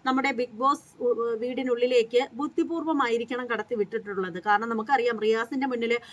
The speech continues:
ഒരുമാതിരിപ്പെട്ട ആർക്കും പിടിച്ചു നിൽക്കാൻ പറ്റത്തില്ല. അപ്പോ ലക്ഷ്മിക്ക് റിയാസിന്റെ നാവിൻ തുമ്പിൽ പിടിച്ചു നിൽക്കാൻ സാധിക്കുന്നുണ്ടെങ്കിൽ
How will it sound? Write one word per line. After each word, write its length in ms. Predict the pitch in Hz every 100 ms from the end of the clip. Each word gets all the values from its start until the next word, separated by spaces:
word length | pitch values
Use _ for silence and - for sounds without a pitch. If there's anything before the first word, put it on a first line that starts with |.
| - -
ഒരുമാതിരിപ്പെട്ട 600 | 302 320 349 330 311 302 294 269
ആർക്കും 380 | 247 247 240 269
പിടിച്ചു 240 | 247 226 262
നിൽക്കാൻ 260 | 240 247 240
പറ്റത്തില്ല. 460 | 277 311 294 196 170 _ - - -
അപ്പോ 180 | 220 254 262
ലക്ഷ്മിക്ക് 680 | 247 247 - 330 339 370 381 381 -
റിയാസിന്റെ 760 | 285 302 311 311 320 320 339 330
നാവിൻ 380 | 269 262 269 294
തുമ്പിൽ 280 | 285 269 285
പിടിച്ചു 300 | 247 240 269
നിൽക്കാൻ 280 | 240 247 277
സാധിക്കുന്നുണ്ടെങ്കിൽ 1120 | 277 269 247 262 320 339 320 262 220 247 220